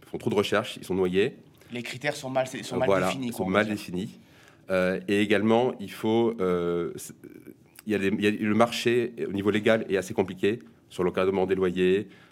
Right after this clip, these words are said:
Speaker 1: euh, sur, euh, les prix à leur location. Donc niveau légal, niveau prix, euh, et également, euh, niveau habitude. Euh, genre moi j'ai par exemple beaucoup de, beaucoup de jeunes qui me demandent, euh, si je pourrais avoir un appartement, euh, signé demain, euh, alors que je le veux pour, euh, fin août.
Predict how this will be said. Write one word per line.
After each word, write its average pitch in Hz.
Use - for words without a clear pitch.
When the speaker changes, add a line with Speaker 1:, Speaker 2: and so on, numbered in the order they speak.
Speaker 1:
euh, 85
sur, 101
euh, 82
les 87
prix -
à 104
leur 90
location. 90
Donc 90
niveau 104
légal, 104
niveau 107
prix, -
euh, 90
et 92
également, 101
euh, 85
niveau 95
habitude. 120
Euh, 82
genre 98
moi 98
j'ai 92
par 95
exemple 95
beaucoup 113
de, 98
beaucoup 110
de 104
jeunes 117
qui 110
me 92
demandent, 104
euh, 90
si 92
je -
pourrais 107
avoir 107
un 87
appartement, 104
euh, 80
signé 95
demain, 92
euh, 95
alors 110
que -
je 90
le 101
veux 113
pour, 104
euh, 87
fin 107
août. 98